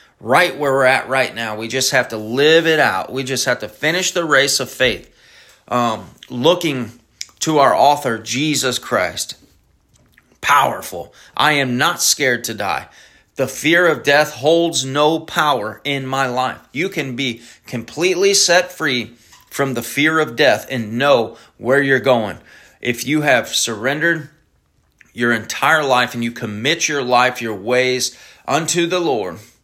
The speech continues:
and you unfollow him unwavering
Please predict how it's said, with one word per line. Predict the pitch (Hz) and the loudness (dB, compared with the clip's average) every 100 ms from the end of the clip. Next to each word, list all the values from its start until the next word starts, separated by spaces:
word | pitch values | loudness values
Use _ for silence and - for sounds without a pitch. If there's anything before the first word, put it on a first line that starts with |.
| _ _ _ _ _ _ _ _ - | _ _ _ _ _ _ _ _ -6
and | 131 135 | -4 -2
you | 147 143 | -4 -2
unfollow | 135 123 - 135 156 165 160 | -4 -4 -2 2 4 4 2
him | 156 139 | 0 0
unwavering | - 156 170 147 151 131 110 101 | 0 0 0 0 2 0 -4 -8